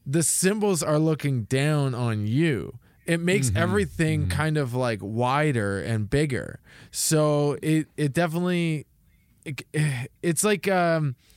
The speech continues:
Speaker 1: it's like an artist having a canvas, and,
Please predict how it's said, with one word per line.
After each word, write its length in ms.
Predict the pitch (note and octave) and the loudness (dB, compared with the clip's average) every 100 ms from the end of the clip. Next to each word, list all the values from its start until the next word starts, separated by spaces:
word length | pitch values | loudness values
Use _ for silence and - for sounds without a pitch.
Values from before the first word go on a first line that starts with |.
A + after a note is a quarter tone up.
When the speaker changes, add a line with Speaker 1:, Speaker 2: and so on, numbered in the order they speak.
| - - - - - | -20 -18 -20 -20 -2
Speaker 1:
it's 160 | E3+ A3+ | 0 2
like 100 | A3+ | 2
an 120 | G#3+ | 0
artist 420 | E3 E3+ F3 D#3 | 2 4 4 2
having 340 | D#3+ E3 D#3 C3+ | 2 2 2 0
a 60 | |
canvas, 720 | - C#3 C#3+ C3+ A2+ G#2 - - - | 0 2 2 2 0 0 -2 -8 -4
and, 560 | C#3 C#3 C3+ C3+ C3 | 0 2 2 0 0